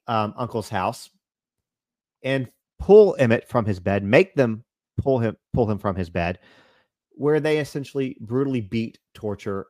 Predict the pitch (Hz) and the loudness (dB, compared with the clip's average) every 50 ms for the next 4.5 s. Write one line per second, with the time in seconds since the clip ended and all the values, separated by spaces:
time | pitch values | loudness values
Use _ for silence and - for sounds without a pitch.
0 | _ - 101 98 95 95 104 - _ - 101 98 104 113 123 117 98 92 85 87 | _ -12 -10 -10 -10 -12 -14 -18 _ -18 -12 -4 0 2 2 4 2 0 -4 -8
1 | 71 - - - _ _ _ _ - _ _ _ - 110 107 107 101 - 131 123 | -10 -12 -18 -20 _ _ _ _ -20 _ _ _ -2 -2 -2 -2 0 2 2 2
2 | 117 123 139 156 170 160 - - 139 127 - - 123 117 113 110 123 110 110 110 | 6 6 6 6 6 4 2 0 -2 -4 0 2 2 2 2 2 0 0 0 -2
3 | 110 110 110 113 98 95 - 120 127 - 110 101 131 123 127 127 120 110 101 107 | -2 -2 -4 -4 -6 -4 -2 -2 -2 -2 0 0 0 2 2 2 0 0 0 -2
4 | 113 107 95 - - 107 95 - 92 90 | -4 -4 -2 -2 -2 -2 -2 -4 -6 -8